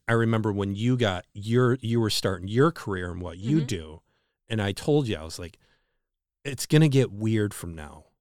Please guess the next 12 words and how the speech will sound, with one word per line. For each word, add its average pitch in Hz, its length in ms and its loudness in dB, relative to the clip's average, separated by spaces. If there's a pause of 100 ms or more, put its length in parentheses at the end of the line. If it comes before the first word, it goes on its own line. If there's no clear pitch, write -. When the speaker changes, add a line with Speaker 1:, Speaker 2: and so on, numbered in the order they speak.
(460)
Speaker 2:
Yeah. 208 260 -2 (160)
Speaker 1:
Like, 113 160 -2
it's 127 160 0
gonna 147 180 4
get 139 160 2
strange. 82 640 -4
You're 123 60 -6
gonna 123 160 4
have 139 160 2
people 180 280 2
that 131 160 6
are 104 120 4